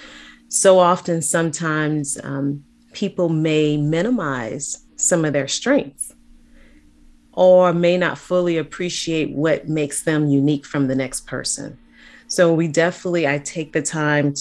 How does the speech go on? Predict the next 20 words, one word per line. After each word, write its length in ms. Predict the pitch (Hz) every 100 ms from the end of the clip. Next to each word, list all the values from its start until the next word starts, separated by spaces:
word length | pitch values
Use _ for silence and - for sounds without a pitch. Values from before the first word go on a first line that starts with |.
| -
to 120 | 151
explore 680 | 143 - - 151 160 160 160
with 320 | 147 165 -
them 380 | 160 160 165 156
what 240 | 151 139
those 300 | 147 156 151
areas 480 | - 151 143 139 139
are, 500 | 135 139 147 180 190 -
what 180 | 180 147
really 220 | 175 165
sets 540 | - 165 107 - -
them 180 | 165 151
apart 500 | 131 - 170 233 - - _ _ _ - - -
from 380 | - 196 185 185
them, 400 | 190 190 196 185 _ - - - _
and 360 | - 190 202 190
really 220 | 214 208
help 240 | 202 185
them 180 | - 180
appreciate 880 | 160 - 175 175 - 156 147 139 139